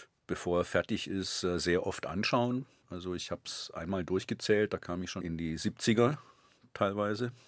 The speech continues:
Und, äh, wenn der Film dann wirklich fertig ist, gucke ich ihn natürlich mit einem Publikum an, weil das nochmal was ganz anderes ist. Man nimmt den Film selbst auch ganz anders wahr, wenn man ihn mit anderen Leuten anguckt.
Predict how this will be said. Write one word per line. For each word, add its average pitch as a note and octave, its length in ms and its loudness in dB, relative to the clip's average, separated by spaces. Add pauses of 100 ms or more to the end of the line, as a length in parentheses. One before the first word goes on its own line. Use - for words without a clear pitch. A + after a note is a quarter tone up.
(180)
Und, F2+ 480 0
äh, E2+ 280 2
wenn E2+ 120 0
der F2 80 4
Film F#2 180 0
dann F2+ 140 2
wirklich F2 240 -4
fertig - 320 -4
ist, F#2+ 160 -6
gucke - 180 -8
ich F2 60 -8
ihn F2+ 80 -6
natürlich E2 380 -6 (420)
mit - 140 -6
einem F#3 100 2
Publikum A#2 440 0
an, A2 180 2
weil F2 100 2
das E2+ 160 2
nochmal F#2 260 2
was E2 140 0
ganz E2+ 180 0
anderes G2+ 380 -2
ist. - 220 -4
Man F#2 100 0
nimmt F2+ 180 0
den F2 120 0
Film F#2 260 2
selbst E2 380 0
auch F2 200 -2
ganz F2 220 -2
anders F2+ 320 -2
wahr, E2+ 380 0
wenn F#2+ 180 -2
man F#2 160 0
ihn F2+ 140 0
mit D#2+ 140 -4
anderen F2+ 300 -2
Leuten E2 300 0
anguckt. F2+ 480 -2